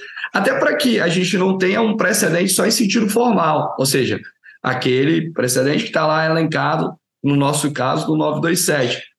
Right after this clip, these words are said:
Mas que a gente tem um precedente em sentido substancial, porque a-, aquela decisão, ela de fato tem um caráter obrigatório, será seguida como modelo referencial, porque eu tenho como extrair dali um fundamento determinante pra ser aplicado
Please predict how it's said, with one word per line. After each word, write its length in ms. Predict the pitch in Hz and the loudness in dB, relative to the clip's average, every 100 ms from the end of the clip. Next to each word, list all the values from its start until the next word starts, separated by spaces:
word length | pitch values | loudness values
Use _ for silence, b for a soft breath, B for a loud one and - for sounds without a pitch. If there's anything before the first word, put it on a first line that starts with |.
| _ _ | _ _
Mas 160 | - 170 | -2 0
que 100 | 196 | 0
a 20 | |
gente 160 | 196 - | 0 2
tem 100 | 190 | 0
um 60 | |
precedente 420 | 190 196 185 190 | 2 2 2 2
em 40 | 190 | 0
sentido 220 | 196 240 | -2 -2
substancial, 840 | - 247 - - - - 240 226 170 | 0 -2 0 -2 -2 -2 0 2 0
porque 220 | - 156 | -2 -2
a-, 200 | 78 - - - - | -2 -4 -8 -10 -4
aquela 580 | 135 127 - 170 233 160 | -2 -2 0 0 2 2
decisão, 640 | 113 147 147 151 131 151 220 | 0 0 0 0 0 2 2
ela 160 | 202 | 2
de 120 | 160 160 | 0 -2
fato 480 | - 175 180 - | -2 0 0 -4
tem 100 | - | -4
um 160 | 170 160 | -4 -2
caráter 540 | - 131 135 - 120 B B B _ - | -2 0 0 0 -2 B B B _ -4
obrigatório, 640 | 127 135 139 127 147 160 | 0 2 2 2 2 2
será 300 | 147 135 139 | 2 2 2
seguida 500 | 143 131 120 143 143 | 0 0 0 2 2
como 200 | 139 143 | 2 2
modelo 260 | 139 135 139 | 2 2 2
referencial, 880 | 135 135 127 135 135 139 160 226 220 | 2 0 0 0 0 0 2 2 2
porque 320 | 220 - 190 | 0 2 0
eu 220 | 226 - | 2 0
tenho 400 | 208 233 277 254 | 0 2 2 2
como 440 | 185 196 180 139 175 _ - | 2 2 2 0 -4 _ -8
extrair 440 | 143 156 151 156 | -4 0 0 2
dali 360 | 170 151 139 175 | 2 2 2 2
um 200 | 175 160 | 2 -2
fundamento 480 | - 175 160 156 151 | -2 0 0 0 0
determinante 640 | 156 139 147 139 143 151 | 0 0 2 2 0 -2
pra 160 | - 156 | -2 0
ser 140 | 160 | 0
aplicado 560 | 135 - 139 123 123 123 | 0 0 -2 0 -2 -2